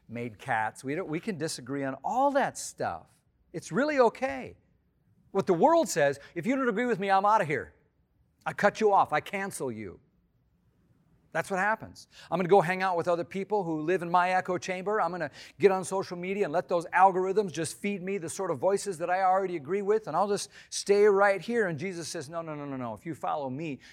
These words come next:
you're stepping out of that little bubble into a world that says we're brought together on a higher plane in the name of Jesus Christ. Now, you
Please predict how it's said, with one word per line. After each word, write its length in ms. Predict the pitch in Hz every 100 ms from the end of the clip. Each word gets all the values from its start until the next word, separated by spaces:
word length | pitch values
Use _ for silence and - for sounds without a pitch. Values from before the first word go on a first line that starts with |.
| -
you're 120 | 156
stepping 520 | - 190 175 156 143 -
out 240 | 151 190
of 140 | 180 127
that 240 | 135 123
little 180 | 139 131
bubble 540 | 98 160 156 127 117 - -
into 400 | 160 156 156 139
a 40 |
world 540 | 131 127 170 190 175 131
that 160 | 131
says 400 | - 156 139 131 - _
we're 160 | - 170
brought 340 | 120 151 143
together 480 | 147 120 156 143 131
on 140 | 123 113
a 60 |
higher 420 | 95 127 160 190 190
plane 380 | - 123 110
in 80 | 107
the 40 | 113
name 300 | 139 196 202
of 100 | 123
Jesus 440 | 143 139 113 104
Christ. 400 | - 135 117 -
Now, 220 | 139 123 - -
you 220 | 165